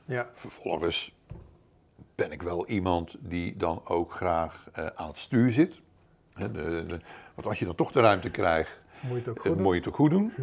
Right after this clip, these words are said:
Speaker 1: <laughs>
Speaker 2: Eh, en, en is de, het, het aanhaken, eh, in, zeg maar, eh, in, met het Normalisatie-instituut in de mogelijkheden van normen en, eh, en werkgroepen die daarmee te maken hebben, in samenwerkingen met een organisatie als het C O B,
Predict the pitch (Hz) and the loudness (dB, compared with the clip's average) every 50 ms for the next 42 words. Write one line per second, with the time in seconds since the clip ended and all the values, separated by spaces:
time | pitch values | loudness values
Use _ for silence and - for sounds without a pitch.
0 | 107 - 143 127 135 120 101 101 98 95 90 90 92 - - - 98 95 92 92 | -6 -4 -6 -2 0 2 4 6 6 4 4 2 0 -4 -2 0 0 0 0 -2
1 | 90 - - - - - - - _ - 104 - - 117 120 117 - - - - | -6 -8 -14 -20 -20 -20 -20 -8 _ -6 -6 2 4 4 4 4 2 -6 -10 -6
2 | 120 107 101 95 92 92 - - - - _ _ _ - 92 80 76 - 92 92 | 2 6 6 6 6 6 2 -2 -8 -18 _ _ _ -2 -2 -2 0 -4 -4 -4
3 | - - _ 110 107 107 110 110 104 101 110 104 101 104 95 - - 104 98 101 | -6 -4 _ 4 4 4 4 2 0 0 2 2 2 2 0 2 2 2 2 0
4 | - - - - - - - - - - _ _ - - - 82 - - - - | -6 -14 -20 -20 -20 -20 -20 -20 -20 -20 _ _ -14 -10 -10 -10 -10 -10 -6 -6
5 | 90 85 - - - 104 - - 92 80 78 76 76 - - 82 82 78 76 76 | -6 -6 -6 -8 -8 -8 -8 -6 -6 -6 -6 -6 -8 -10 -10 -8 -8 -8 -8 -8
6 | 76 76 76 87 - _ - 92 80 - - - - - 85 82 78 82 82 82 | -10 -12 -12 -16 -14 _ -8 -8 -8 -8 -12 -14 -12 -10 -10 -8 -8 -6 -6 -6
7 | 76 78 76 76 - 110 90 92 92 - - 87 85 - - 95 - - 98 85 | -6 -4 -4 -2 0 2 2 2 2 0 -4 -4 -4 -4 -6 -8 -2 -2 -2 -2
8 | - - 90 82 82 85 82 85 82 85 80 - 90 80 78 73 78 78 78 85 | -2 -4 -6 -4 0 2 2 2 2 -2 -4 -4 -6 -6 -6 -6 -8 -8 -2 0
9 | 92 92 87 85 85 85 85 80 - - - 87 82 80 80 78 82 98 - - | 2 2 2 0 -2 -4 -4 -6 -6 -6 -6 -6 -6 -6 -8 -10 -12 -14 -14 -12
10 | - 85 80 78 78 82 82 76 90 101 117 - - 127 123 - - 110 101 98 | -10 -8 -8 -8 -8 -8 -2 0 2 2 2 0 0 0 0 0 0 -2 0 2
11 | 95 92 90 90 90 87 87 - - 90 85 82 85 85 82 87 80 80 80 82 | 2 2 2 0 -2 -4 -6 -6 -8 -6 -4 -4 -4 -4 -6 -8 -10 -10 -12 -14
12 | - - - - - - _ _ _ _ - 110 113 - - - 92 90 90 92 | -14 -20 -20 -20 -20 -20 _ _ _ _ -2 -2 -2 -2 0 0 0 0 0 0
13 | 90 90 90 90 87 - - 90 85 85 85 87 85 90 90 92 90 92 92 87 | -2 0 0 0 -2 -2 -2 -4 -4 -2 -4 -2 -2 2 2 2 2 0 0 0
14 | 104 98 90 85 - - 95 92 98 107 - - - 92 98 101 101 92 | 2 0 0 0 0 0 0 0 0 -2 -6 -8 -4 0 0 0 2 2